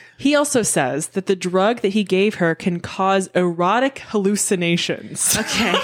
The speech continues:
Speaker 1: <laughs> Erotic? How dare
Speaker 2: Erotic.
Speaker 1: you? <laughs> She had a sexy dream, is what you're saying, about her sexual assault.
Speaker 2: Right.
Speaker 1: So in nineteen ninety-four, the police closed the investigation 'cause they're like, he,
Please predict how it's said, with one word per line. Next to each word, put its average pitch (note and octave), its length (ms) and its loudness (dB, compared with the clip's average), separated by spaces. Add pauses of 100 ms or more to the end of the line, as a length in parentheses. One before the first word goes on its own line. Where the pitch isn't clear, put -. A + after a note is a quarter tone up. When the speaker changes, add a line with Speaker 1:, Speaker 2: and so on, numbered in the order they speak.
(200)
Speaker 1:
<laughs> B3 280 -8
Erotic? E4+ 640 0
How G4 320 -2
dare F#3+ 320 2
Speaker 2:
Erotic. F#3+ 640 0
Speaker 1:
you? D4+ 300 -2
<laughs> G3+ 100 -20
She G#3 140 0
had D#4 100 2
a D4 40 0
sexy B3+ 480 -2
dream, G3 320 2
is E3+ 80 -6
what F3 100 0
you're F3+ 80 2
saying, F3 180 0
about G3+ 240 0
her G#3+ 120 -2
sexual G#3+ 640 -4
assault. G3+ 640 0
Speaker 2:
Right. A3 500 -2
Speaker 1:
So A3+ 220 2
in A3 80 4
nineteen A3 280 2
ninety-four, A#3+ 320 2
the A3 80 0
police G3 260 -2
closed F3+ 260 0
the F3+ 60 -2
investigation D#3+ 640 -4
'cause F3+ 120 -6
they're F#3 100 0
like, F3+ 240 -2
he, A3+ 400 -6